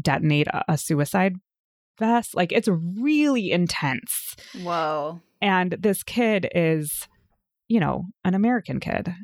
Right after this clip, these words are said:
Speaker 1: You know, he's ten years old. He grew up in the United States. He's, you know, it, it's just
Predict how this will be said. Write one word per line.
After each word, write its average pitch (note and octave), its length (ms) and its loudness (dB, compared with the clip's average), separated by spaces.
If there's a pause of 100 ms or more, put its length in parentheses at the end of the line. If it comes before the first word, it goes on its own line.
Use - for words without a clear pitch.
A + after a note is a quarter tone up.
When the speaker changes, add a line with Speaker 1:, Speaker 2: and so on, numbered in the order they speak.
Speaker 1:
You F3+ 100 2
know, D#3 180 2
he's D#3+ 240 0
ten F#3 240 0
years F3 220 2
old. D3 320 2
He D3 80 0
grew D3+ 200 0
up D3 160 0
in D3 140 4
the C#3+ 80 4
United C#3+ 300 4
States. C3+ 420 0
He's, - 280 -10 (500)
you - 160 -2
know, C#3+ 240 0 (320)
it, F3+ 160 4
it's - 180 0
just - 420 0